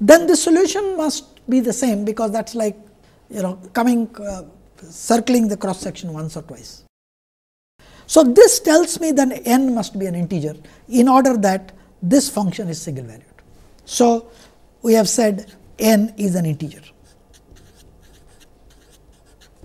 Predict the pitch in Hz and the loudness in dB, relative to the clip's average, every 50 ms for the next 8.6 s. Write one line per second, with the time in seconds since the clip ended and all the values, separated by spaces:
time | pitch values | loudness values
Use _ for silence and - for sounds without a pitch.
0 | - - _ - - - - - - - - _ _ _ _ _ _ _ _ _ | -20 -20 _ -20 -20 -20 -20 -20 -20 -20 -20 _ _ _ _ _ _ _ _ _
1 | _ _ _ _ _ _ _ _ _ _ _ - 240 254 302 294 202 262 285 330 | _ _ _ _ _ _ _ _ _ _ _ -2 2 2 2 4 4 4 4 4
2 | 480 494 427 - - 415 381 311 302 311 330 330 320 185 - 277 302 320 320 269 | 4 2 2 6 8 8 8 6 6 2 2 2 2 0 -2 -2 0 0 0 0
3 | 277 247 254 294 277 - 370 196 160 196 - - - - - - - _ _ _ | 2 2 2 4 4 4 4 4 4 0 -2 -6 -14 -20 -20 -20 -20 _ _ _
4 | _ _ - 269 285 311 311 320 370 427 392 - - - 359 294 - - 285 269 | _ _ 4 6 8 8 6 6 2 -2 -2 -2 0 2 2 2 2 2 0 2
5 | 269 214 170 180 294 - - - 180 - 131 123 - 156 156 170 208 214 240 220 | 4 4 6 6 6 6 4 0 -8 -8 -10 -12 -10 -10 -6 -6 -4 -4 -2 -2
6 | 196 208 226 359 349 - - - - - - - _ _ _ _ _ _ _ _ | -2 0 2 2 2 0 -2 -10 -16 -18 -20 -20 _ _ _ _ _ _ _ _
7 | _ _ _ _ _ _ - - - - - - - - - - - - - - | _ _ _ _ _ _ -20 -20 -20 -20 -20 -20 -20 -20 -20 -20 -20 -20 -20 -20
8 | - - - - - 240 247 226 208 185 190 185 | -20 -20 -14 -6 -2 -2 -2 -2 -2 -4 -6 -8